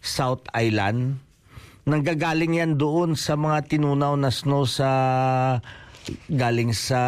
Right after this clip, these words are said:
Southern Alps, dyan sa may, um, Arthur's Pass. Pagkatapos, winding yan. Kaya, kung titingnan ninyo sa mapa, napakalaking ilog yung,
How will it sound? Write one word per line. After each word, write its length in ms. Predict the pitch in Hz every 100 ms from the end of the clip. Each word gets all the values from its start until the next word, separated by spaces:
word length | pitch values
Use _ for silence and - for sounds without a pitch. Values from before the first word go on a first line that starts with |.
| 123 123 123 120 120 117 113 113 113 113
Southern 480 | 107 151 131 131 127
Alps, 480 | - 117 147 - -
dyan 320 | 110 135 123
sa 160 | 131 123
may, 400 | 127 120 117 104 - - - - -
um, 1600 | 139 127 123 120 117 113 113 113 113 113 117 117 113 113 113 113
Arthur's 400 | 151 131 135 123
Pass. 640 | - 123 127 135 - - - _ _ _ _ - - - _ _
Pagkatapos, 720 | - 113 123 - 120 156 131 117
winding 720 | 113 117 117 107 120 123 120
yan. 400 | 135 151 127 104
Kaya, 640 | 135 143 143 139 127 - - _ - - - - -
kung 240 | 139 139
titingnan 500 | 151 151 151 151 151
ninyo 240 | 151 147 147
sa 220 | - 139
mapa, 400 | 143 139 - 127
napakalaking 880 | 135 143 - - 139 - 143 143 - -
ilog 500 | 131 120 117 123 120
yung, 380 | 110 113 104 110